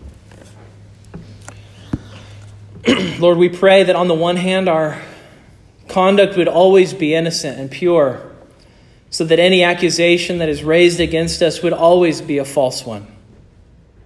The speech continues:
But we also pray that when such accusations do arise,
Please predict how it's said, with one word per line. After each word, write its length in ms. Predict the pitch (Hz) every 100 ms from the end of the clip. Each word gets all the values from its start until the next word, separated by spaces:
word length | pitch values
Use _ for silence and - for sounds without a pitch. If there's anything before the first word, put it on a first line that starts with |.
| _ _ _ _ _ _ - - _
But 80 | 175
we 100 | 160
also 260 | 175 185 175
pray 280 | - 165 151
that 160 | 151
when 140 | 170 170
such 260 | 180 175
accusations 680 | 170 165 170 160 156 165 139
do 200 | 170 165
arise, 800 | 156 139 135 135 131 - -